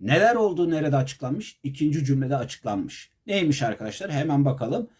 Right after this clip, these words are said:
Güneş tutulmasının tam veya halkalı oluşu ayın uzaklığı ile ilgilidir. Parçalı oluşu ise işte verilen öncül cümleyi daha da açıklamış. O halde verilen öncül cümle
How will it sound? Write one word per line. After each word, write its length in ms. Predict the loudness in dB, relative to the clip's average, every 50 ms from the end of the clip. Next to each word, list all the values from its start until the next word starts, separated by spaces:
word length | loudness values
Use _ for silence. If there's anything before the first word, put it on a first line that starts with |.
| _ _ _ _ _ _ _ _ _ _ _
Güneş 280 | -2 0 2 2 2 0
tutulmasının 640 | -4 -10 -8 -6 -4 -4 -4 -4 -4 -4 -6 -6
tam 300 | -6 -4 -2 -2 0 2
veya 280 | 2 4 4 6 6 6
halkalı 460 | 4 2 2 2 0 -2 -2 -2 -4 _
oluşu 640 | -2 0 0 0 -2 -4 -6 -4 -4 -2 -4 -4 -8 _ _ _ _ _ 0
ayın 380 | 2 4 4 4 2 -2 -6 _ -12
uzaklığı 440 | -4 0 2 2 2 0 -4 -6
ile 200 | -2 0 2 2
ilgilidir. 420 | 2 2 2 0 -2 -2 -4 -8 -10 _ _ _
Parçalı 520 | 0 0 2 0 0 -2 -2 0 0 0
oluşu 420 | 0 0 -2 0 0 0 -2 -4 -6
ise 300 | -6 -6 -6 -6 -8 -10 -8
işte 380 | -8 -6 -4 -2 -4 -4 -4 -8 _ _ _ _ 2
verilen 380 | 4 6 6 6 4 2 0 0
öncül 380 | 2 2 2 2 0 0 2
cümleyi 440 | 4 4 4 4 4 2 0 -4 -8 _ _ -8 -4
daha 280 | 0 0 0 0 0
da 180 | -2 -4 -4 -6
açıklamış. 720 | -6 -8 -8 -8 -10 -12 -10 -8 -6 -6 -6 -6 -10 -14 -18 _ _ _ _ _
O 140 | 2 4 6
halde 240 | 6 6 4 2 -2 -6 -10 -14 -20 _ _ -4
verilen 500 | 0 2 2 4 4 2 2 0 -2 -2
öncül 360 | 0 2 2 2 0 0 2
cümle 400 | 2 4 4 4 2 0 -2